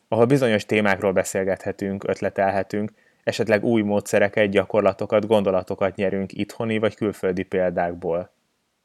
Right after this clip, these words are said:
A lehető legkényelmesebb megosztás és felhasználás érdekében egy Facebook oldalt hoztam létre, ahová hónapról hónapra feltöltök egy új podcast epizódot,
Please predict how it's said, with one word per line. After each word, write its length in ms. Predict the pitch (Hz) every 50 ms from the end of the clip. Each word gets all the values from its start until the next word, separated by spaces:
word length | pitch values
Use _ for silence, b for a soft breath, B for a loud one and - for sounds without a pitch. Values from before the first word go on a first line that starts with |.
| _ _ _ _ _ _ _ _ _
A 80 | - 113
lehető 340 | 113 110 110 107 - 117
legkényelmesebb 800 | 113 117 117 117 - - 107 101 101 98 98 98 95 - 107 101
megosztás 540 | 104 101 98 101 98 - - 107 101 101 -
és 120 | 107 101 -
felhasználás 680 | - 104 98 98 101 101 - - 101 98 98 98 95 -
érdekében 600 | 92 95 95 95 95 - - 104 101 98 104 101
egy 120 | 98 95
Facebook 440 | - - 107 101 92 95 92 - -
oldalt 380 | 92 90 87 87 90 90 90
hoztam 380 | - 98 98 - - 95 92 92
létre, 460 | 92 92 90 - 104 104 113 113 b b b b b b b b b b b
ahová 340 | - 113 110 113 110 113 110
hónapról 540 | 113 135 135 123 113 104 98 - 101 98 95
hónapra 460 | 104 107 104 101 101 101 - - 101
feltöltök 640 | - - 101 95 92 90 - 101 98 - - 101 -
egy 140 | 101 95 101
új 120 | 101 101
podcast 500 | 98 - 104 95 - - 92 90 - -
epizódot, 680 | 90 85 - 98 87 95 95 95 92 104 117 123 -